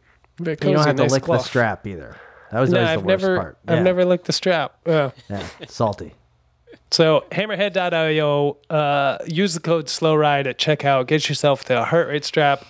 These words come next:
Speaker 1: as well. Um, check out what they've got going on over there at Hammerhead. It is highly recommended by the Slow Ride Podcast.
Speaker 2: We'd also like to th-, encourage you to head over to wide angle podium dot com to find out more about our collection of shows.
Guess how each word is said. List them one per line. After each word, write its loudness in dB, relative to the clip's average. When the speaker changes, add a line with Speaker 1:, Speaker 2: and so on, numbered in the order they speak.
Speaker 1:
as -6
well. 2
Um, 2
check 2
out 2
what -4
they've -2
got 2
going 0
on 0
over 0
there 2
at -4
Hammerhead. 0
It 0
is -2
highly 0
recommended -4
by 2
the -4
Slow 2
Ride 4
Podcast. -6
Speaker 2:
We'd -2
also 0
like 2
to 2
th-, -18
encourage 0
you 0
to 2
head 2
over 2
to 2
wide 2
angle 0
podium 0
dot 0
com 0
to -6
find -4
out 0
more 2
about 0
our 0
collection -2
of 0
shows. 2